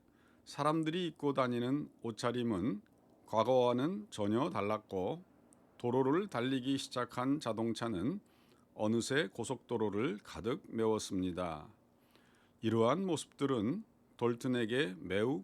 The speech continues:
큰 두려움으로 다가왔습니다. 그는 넘쳐나는 자동차와 새로 지어진 높은 고층 빌딩들,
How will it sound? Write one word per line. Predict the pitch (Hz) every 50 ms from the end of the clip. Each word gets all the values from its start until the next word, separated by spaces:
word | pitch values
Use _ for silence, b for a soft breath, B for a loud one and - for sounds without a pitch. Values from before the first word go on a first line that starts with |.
| -
큰 | - - 175 170 170 175 196 95
두려움으로 | - 131 120 123 120 117 110 110 107 104 95 101 120 170 180
다가왔습니다. | - 127 113 110 110 101 95 90 - - 101 92 90 90 82 87 87 85 78 78 80 - _ _ _ _ b b b b b b b b b b b b b
그는 | - 120 117 120 110 98 113 165 220 208 - B B B B B B B -
넘쳐나는 | 107 110 120 127 120 - 139 131 127 120 120 120 120 120 113
자동차와 | 117 113 110 113 113 117 110 - 120 110 104 98 90 110 156 226 226 - B B B B B B
새로 | - - - 165 156 160 170 170 156
지어진 | - 147 143 131 127 113 127 139 160 180 202 196 - 107
높은 | 113 120 - - - 147 165 190 220 220 -
고층 | - 120 117 117 - - 131 131 135 139
빌딩들, | 135 127 117 117 113 117 113 110 107 104 104 87 90 123 180 220